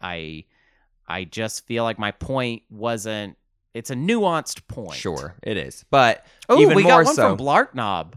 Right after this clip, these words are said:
Speaker 2: Uh,
Speaker 1: We
Speaker 2: well,
Speaker 1: got one from
Speaker 2: let me, let me
Speaker 1: Blarknob.
Speaker 2: finish this point, though, is that inheritance systems,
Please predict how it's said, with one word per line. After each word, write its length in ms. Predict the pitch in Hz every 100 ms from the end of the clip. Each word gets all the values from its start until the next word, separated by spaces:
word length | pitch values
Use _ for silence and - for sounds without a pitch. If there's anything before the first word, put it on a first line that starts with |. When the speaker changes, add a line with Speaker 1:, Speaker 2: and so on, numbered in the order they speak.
| -
Speaker 2:
Uh, 160 | - 160
Speaker 1:
We 60 | 175
Speaker 2:
well, 100 | 233
Speaker 1:
got 120 | 220
one 160 | 208 349
from 160 | 403
Speaker 2:
let 100 | 156
me, 140 | 180 190
let 100 | 196
me 60 |
Speaker 1:
Blarknob. 120 | 202 202
Speaker 2:
finish 240 | 202 185
this 140 | 180 170
point, 280 | 175 156
though, 200 | 120 123
is 240 | 113 110 107
that 220 | 110 101
inheritance 460 | 120 151 160 147 -
systems, 640 | 143 - 131 120 113